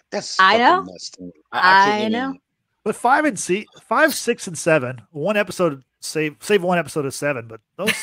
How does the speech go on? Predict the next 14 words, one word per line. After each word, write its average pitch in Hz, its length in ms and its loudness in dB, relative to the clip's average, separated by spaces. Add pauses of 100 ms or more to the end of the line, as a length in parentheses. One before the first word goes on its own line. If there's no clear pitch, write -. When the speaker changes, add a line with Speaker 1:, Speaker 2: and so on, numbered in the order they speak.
(280)
Speaker 2:
<laughs> - 360 -20
Speaker 3:
those 220 140 -2
are 302 40 0
Speaker 2:
You 285 40 -2
Speaker 3:
three - 160 2
Speaker 2:
mean, 226 180 8
Speaker 3:
great 175 160 -4
seasons. 131 440 -8
Speaker 2:
you 233 100 6
mean 240 220 8
Big 220 240 6
Dumb 226 160 6
Plan? 247 400 0 (540)
Speaker 3:
Yeah, 107 240 -12